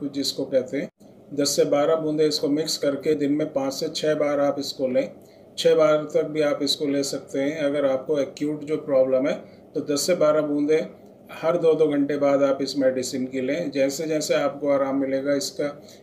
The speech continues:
छः से इसको चार बार कर दें, तीन बार, दो बार, फिर इसको बंद कर दें। जब ये प्रॉब्लम आपकी पूरी तरह से क्योर हो जाएगी, तो आप इस मेडिसिन को जो है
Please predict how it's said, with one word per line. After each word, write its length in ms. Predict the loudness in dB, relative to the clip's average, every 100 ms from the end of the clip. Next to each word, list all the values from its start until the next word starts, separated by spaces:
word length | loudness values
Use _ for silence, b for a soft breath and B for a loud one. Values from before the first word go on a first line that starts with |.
| -14 -2
छः 220 | 0 2
से 140 | 2
इसको 280 | 0 -2 -4
चार 300 | 0 0 2
बार 200 | 2 2
कर 160 | 0 -4
दें, 200 | -4 -2
तीन 260 | 0 2
बार, 220 | 2 0
दो 180 | 0 0
बार, 280 | 2 2 2
फिर 240 | 0 -6
इसको 340 | -4 -6 2 2 2 -8 B -20 -2
बंद 280 | 2 2 2
कर 140 | 0
दें। 160 | 0 -2 _ -20 -20 -20 -6 0
जब 120 | 4
ये 100 | 4
प्रॉब्लम 460 | 4 4 4 4 2
आपकी 260 | -2 -2
पूरी 300 | -4 -2 -2
तरह 220 | 0 2
से 160 | 0 -2
क्योर 260 | -2 -2 0
हो 80 |
जाएगी, 300 | 2 2 2
तो 160 | 0 0
आप 200 | 0 0
इस 160 | -2 0
मेडिसिन 500 | 0 -2 -4 -4 -4
को 160 | -4
जो 200 | -2 -2
है 100 | -2